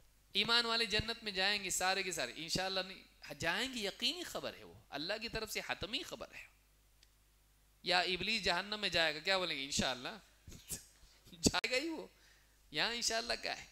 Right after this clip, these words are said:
ये तो यकीनी खबर है अल्लाह की। अल्लाह की तरफ से जो यकीनी खबर है वो होके रहेगा। क़यामत तक मुसलमान रहेंगे,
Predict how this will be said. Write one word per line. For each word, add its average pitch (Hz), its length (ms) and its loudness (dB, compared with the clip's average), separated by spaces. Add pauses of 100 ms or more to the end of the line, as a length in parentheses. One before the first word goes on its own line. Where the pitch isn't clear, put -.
(300)
ये - 60 -10
तो 202 120 -4
यकीनी 233 460 -2
खबर 240 400 4
है 202 60 6
अल्लाह 151 300 0
की। - 220 -8
अल्लाह 202 280 0
की 220 120 -2
तरफ 208 220 -4
से 208 100 -2
जो 190 100 0
यकीनी 190 440 -2
खबर 208 320 2
है 185 260 0
वो 214 160 0
होके 180 340 0
रहेगा। - 460 -10 (960)
क़यामत 233 640 2
तक 233 180 2
मुसलमान 185 640 0
रहेंगे, 123 540 -6